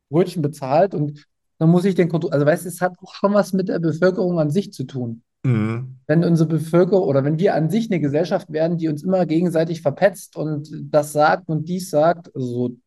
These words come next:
Speaker 1: D-D-R-like, ne, jederzeit überall Überwachung, dann wirst du es nicht komplett verbieten können, aber ey, in der Theorie kannst du es schon ziemlich beschissen machen für alle.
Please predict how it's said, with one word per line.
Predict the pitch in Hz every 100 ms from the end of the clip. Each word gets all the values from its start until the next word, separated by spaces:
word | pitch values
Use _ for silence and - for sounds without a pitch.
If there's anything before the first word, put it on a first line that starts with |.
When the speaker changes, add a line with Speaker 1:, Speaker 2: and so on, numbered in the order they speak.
| _ 151
Speaker 1:
D-D-R-like, | 143 135 135 180 190 226 160
ne, | 151 226 185
jederzeit | 160 175 165 160 170
überall | 175 170 160 160 -
Überwachung, | 151 143 143 165 208 220 - _ _ _ _ _ _ _ _ _ _ _
dann | 139 147
wirst | 175 190
du | 180
es |
nicht | 208 -
komplett | 175 160 165
verbieten | 156 135 208 - _
können, | 185 160
aber | 147 135 135 147 - - _ _ _ _ _ _ _ -
ey, | 220
in | 233
der | 175 175
Theorie | 220 165 180 254 320 349 _ _ -
kannst | 190 220 226
du |
es | 196
schon | - 180
ziemlich | - 214 214 214
beschissen | - 185 285 269 285
machen | 127 123
für | 120
alle. | 123 123